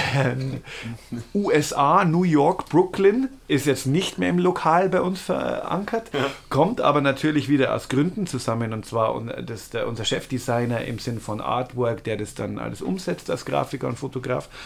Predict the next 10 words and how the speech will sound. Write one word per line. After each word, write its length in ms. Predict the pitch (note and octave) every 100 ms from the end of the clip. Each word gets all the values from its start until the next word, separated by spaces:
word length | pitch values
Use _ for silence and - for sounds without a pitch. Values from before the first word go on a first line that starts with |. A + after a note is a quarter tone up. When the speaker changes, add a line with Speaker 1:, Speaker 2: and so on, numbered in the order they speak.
| -
Speaker 1:
der 80 | -
Maxi 640 | A2+ D3 - - F#3+ - C3
G-, 260 | - - -
Glas 340 | A#2+ C#3+ F3+
zusammen 400 | - - A2+ A2+
mit 160 | G#2 -
dem, 260 | G#2 G2 F2+ - - -
äh, 40 |
Alessandro, 1160 | A2 G2+ G2+ G2 - - - G2 - D3 D#3 D#3 - - - -
ähm, 480 | - A#2+ B2+ B2+